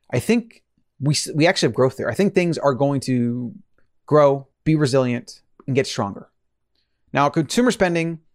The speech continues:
the stock market, all this papering and Wall Street and all that shenanigans, I don't think we've seen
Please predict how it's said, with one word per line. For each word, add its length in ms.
the 60
stock 260
market, 460
all 160
this 140
papering 800
and 140
Wall 160
Street 160
and 80
all 80
that 280
shenanigans, 680
I 80
don't 100
think 120
we've 120
seen 360